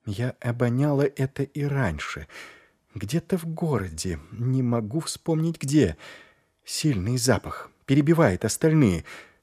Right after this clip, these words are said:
Запах грязи». «Ха, ну, на этих улицах». «Нет, это не, не совсем грязь.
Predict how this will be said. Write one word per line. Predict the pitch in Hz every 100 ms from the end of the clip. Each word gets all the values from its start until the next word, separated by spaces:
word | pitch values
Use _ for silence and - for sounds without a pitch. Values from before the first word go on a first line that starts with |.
| _ -
Запах | 123 123 113 -
грязи». | 101 135 151 104 - - - _ _ _ _ _
«Ха, | - 254 - - - -
ну, | 160 226 226
на | 147
этих | 147 254 320 151 -
улицах». | 139 98 - - - - - _ _ -
«Нет, | 92 90 82 - - - - _ _ _
это | - 120 - 139
не, | 135 135 135 123 104 101 - _
не | 135 139 143
совсем | - 135 - - 147 120
грязь. | 143 113 101 -